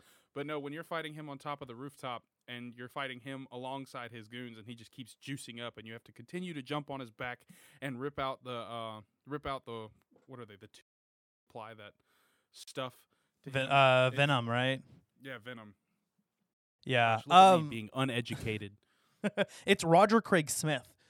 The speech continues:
Speaker 2: who voices Batman, and you may not recognize his name, but you'll recognize some of the characters he plays, uh, such as Sonic the Hedgehog, Ezio
Speaker 1: What?
Speaker 2: Auditore da Firenze.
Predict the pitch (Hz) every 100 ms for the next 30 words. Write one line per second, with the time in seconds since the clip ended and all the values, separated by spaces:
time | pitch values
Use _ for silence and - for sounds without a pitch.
0 | _ _ - 135 123 127 127 123 127 -
1 | 127 123 131 117 113 - - - 147 139
2 | 139 156 156 190 190 180 170 147 147 151
3 | 147 143 - 117 117 123 196 220 165 175
4 | 170 180 156 165 147 143 151 131 - -
5 | 190 180 - 110 110 113 - 110 104 107
6 | - _ _ - _ 123 117 113 110 -
7 | 139 131 120 113 - 123 110 - 110 156
8 | - 214 254 254 - _ _ _ _ _
9 | 165 165 175 180 160 151 151 156 151 170
10 | 165 175 180 165 151 - 143 156 180 202
11 | 214 240